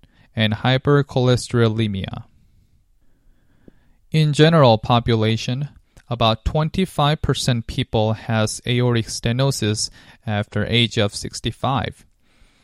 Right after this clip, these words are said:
and thirty-five percent after age of seventy. Of these people, ten to twenty percent becomes aortic stenosis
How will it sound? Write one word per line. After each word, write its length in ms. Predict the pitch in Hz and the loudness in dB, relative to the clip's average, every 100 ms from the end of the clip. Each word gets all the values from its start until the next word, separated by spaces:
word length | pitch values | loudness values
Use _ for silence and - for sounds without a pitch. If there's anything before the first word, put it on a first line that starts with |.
| - - | -14 -10
and 160 | 113 | -8
thirty-five 680 | - 151 185 202 - 165 - | 0 2 2 0 0 0 0
percent 580 | 131 - 117 101 101 - - | -2 0 0 -2 -4 -8 -2
after 360 | 101 - 107 - | -2 -2 -6 -4
age 300 | 104 104 98 | -4 -4 -4
of 160 | 101 | -6
seventy. 720 | - - - 139 98 - - _ _ _ _ _ _ _ _ _ _ _ _ _ | -8 -6 -4 -4 -6 -12 -16 _ _ _ _ _ _ _ _ _ _ _ _ _
Of 400 | 143 143 143 - | 4 4 4 -2
these 320 | - 175 202 - | -2 0 0 -4
people, 680 | - 147 - 98 104 - _ - _ _ - | -4 -4 -2 -4 -4 -10 _ -20 _ _ -8
ten 480 | - 165 180 196 180 - | 0 2 2 2 0 -4
to 100 | - | -4
twenty 520 | - - 156 160 - 170 | -2 0 0 0 -2 -2
percent 760 | - 147 - 131 117 110 117 - - - | 0 0 0 2 2 0 -8 -14 -14 -10
becomes 520 | 120 - 120 120 - | -4 2 2 0 -6
aortic 420 | 135 127 123 120 | -2 0 2 0
stenosis 840 | - - 123 151 143 - 95 95 | -4 -4 0 0 -2 -2 -4 -4